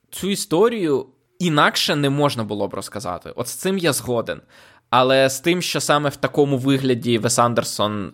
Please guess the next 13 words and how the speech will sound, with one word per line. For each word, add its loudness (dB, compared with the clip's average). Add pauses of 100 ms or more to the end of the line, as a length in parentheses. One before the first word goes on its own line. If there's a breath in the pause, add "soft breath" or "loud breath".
(100)
найкраще 0
проявляє 2
свої -4
якісь -8
риси, -2 (180 loud breath)
з -12
цим 0
я 2
не -4
згоден. -4
Я 4
вважаю, 4
що, 0